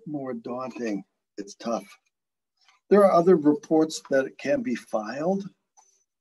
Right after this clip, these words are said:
Um, but overall, the approach is this. If you think you're disabled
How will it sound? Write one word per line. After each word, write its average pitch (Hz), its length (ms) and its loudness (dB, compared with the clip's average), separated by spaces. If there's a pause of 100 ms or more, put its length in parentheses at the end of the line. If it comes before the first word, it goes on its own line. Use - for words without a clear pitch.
(460)
Um, 113 360 -2 (2500)
but 165 300 2
overall, 165 500 4
the 147 80 6
approach 139 460 -2
is 101 220 -6
this. 104 520 -6
If 101 120 -16
you 117 80 -2
think 160 320 -2
you're 185 100 0
disabled 139 720 -6